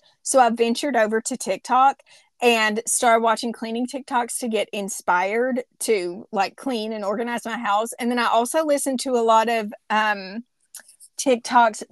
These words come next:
by, uh, counselors and therapists th-, that talked about, like, the good things about it and why they liked doing it and what was surprising and yada, yada, yada. So I could, um, remember why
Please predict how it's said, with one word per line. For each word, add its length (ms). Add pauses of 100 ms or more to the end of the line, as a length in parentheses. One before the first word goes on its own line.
(100)
by, 680 (500)
uh, 340
counselors 640
and 160
therapists 640 (380)
th-, 120 (100)
that 220
talked 280
about, 300
like, 320 (440)
the 200
good 320
things 500
about 380
it 180
and 140
why 180
they 160
liked 440
doing 320
it 260
and 120
what 140
was 140
surprising 800
and 180
yada, 240
yada, 200
yada. 340 (280)
So 340
I 200
could, 520 (100)
um, 540
remember 500
why 540